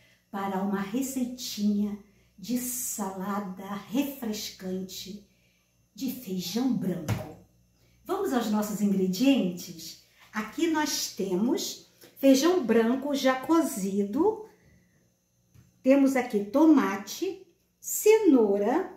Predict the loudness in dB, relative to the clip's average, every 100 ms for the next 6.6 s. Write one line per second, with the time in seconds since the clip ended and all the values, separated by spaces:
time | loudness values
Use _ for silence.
0 | -20 _ _ _ _ _ _ _ _ 2
1 | 4 6 6 6 4 6 6 6 4 -2
2 | -6 -8 -4 0 2 0 -2 -4 2 4
3 | 4 4 4 6 8 6 2 -4 -4 -6
4 | -6 -2 0 0 -4 -10 -20 _ _ 2
5 | 6 8 6 4 0 0 2 0 -8 _
6 | _ 2 4 4 0